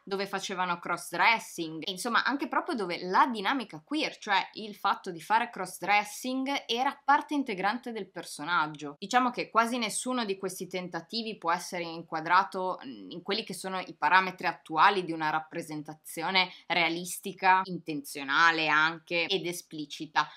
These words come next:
ed esplicita, ma semmai possiamo considerarli dei primi timidi tentativi, primissime esplorazioni per vedere cosa succedeva dall'altra parte, come si sarebbe magari mossa l'industria s-,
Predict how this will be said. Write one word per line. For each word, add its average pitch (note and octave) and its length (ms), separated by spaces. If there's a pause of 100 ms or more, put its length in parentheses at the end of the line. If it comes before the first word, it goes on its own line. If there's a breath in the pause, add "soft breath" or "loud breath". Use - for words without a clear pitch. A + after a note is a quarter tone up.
(140 loud breath)
ed E3+ 160
esplicita, D#3+ 520
ma A#3 120
semmai G#3 380
possiamo F3+ 400
considerarli F3+ 720
dei E3+ 200
primi C4+ 420
timidi C#4 420
tentativi, D#3+ 840
primissime B3+ 720
esplorazioni C4+ 920
per C4+ 240
vedere B3+ 440
cosa F#3 240
succedeva F#3+ 580
dall'altra D#3 500
parte, E3+ 640
come D4 240
si C4 160
sarebbe A#3+ 380
magari A3 320
mossa A3 320
l'industria G#3 520
s-, - 200